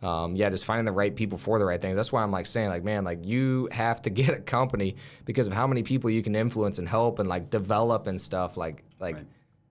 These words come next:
Speaker 1: I'm just like, "Man, I want that for other people and not, like, for people I don't even
Speaker 2: Yeah.
Speaker 1: know yet," 'cause I know, like, what kind of leader you can be. So, yeah, I
Speaker 2: Sure.
Speaker 1: think that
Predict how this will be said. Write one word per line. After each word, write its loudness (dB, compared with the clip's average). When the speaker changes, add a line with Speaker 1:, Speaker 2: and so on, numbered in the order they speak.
Speaker 1:
I'm -2
just -2
like, -2
"Man, 2
I 4
want 4
that 2
for 6
other 6
people 6
and 4
not, 2
like, 2
for 2
people 4
I 6
don't 6
even 6
Speaker 2:
Yeah. 6
Speaker 1:
know 6
yet," 8
'cause 4
I 6
know, 6
like, 4
what 4
kind 2
of 4
leader 4
you 2
can 0
be. 0
So, 0
yeah, 2
I 2
Speaker 2:
Sure. -2
Speaker 1:
think 0
that 2